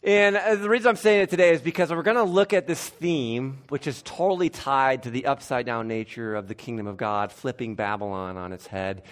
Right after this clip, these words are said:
weakness over triumphalism. The last will be first. That, that, that, it's kind of Philippians chapter two. Jesus humbled himself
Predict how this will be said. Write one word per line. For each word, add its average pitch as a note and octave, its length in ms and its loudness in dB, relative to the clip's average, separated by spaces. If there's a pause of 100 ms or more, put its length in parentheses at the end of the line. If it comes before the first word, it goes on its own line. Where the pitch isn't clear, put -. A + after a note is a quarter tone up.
(180)
weakness C3+ 540 -2
over A#2 220 -2
triumphalism. G#2 760 -6
The G#2 100 -4
last A2+ 520 -2
will A2 140 -6
be F#2+ 80 -10
first. - 640 -20 (1300)
That, D3 280 0
that, C#3 320 0
that, B2 360 -2
it's - 100 -18
kind F#3+ 200 0
of D#3+ 80 -6
Philippians D3+ 540 -2
chapter B2 360 -4
two. G#2+ 500 -6 (340)
Jesus B2 1040 -4 (920)
humbled F#3 600 0
himself G#2 800 -10